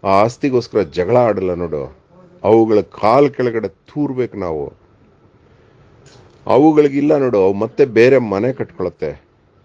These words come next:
ಎಂಥ ಬದುಕೋ ನಿಮ್ದೆಲ್ಲ.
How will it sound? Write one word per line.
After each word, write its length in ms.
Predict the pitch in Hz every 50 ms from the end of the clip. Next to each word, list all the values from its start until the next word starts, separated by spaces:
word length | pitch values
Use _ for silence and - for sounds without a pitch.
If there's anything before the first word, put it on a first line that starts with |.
| _ _ _ _ _ _ _ - _ _ _ _ _ - - -
ಎಂಥ 380 | 87 90 90 95 95 - -
ಬದುಕೋ 520 | 101 95 76 - 82 92 95 104 - 120 113
ನಿಮ್ದೆಲ್ಲ. 640 | 101 90 82 80 76 78 - 78 80 76 71 71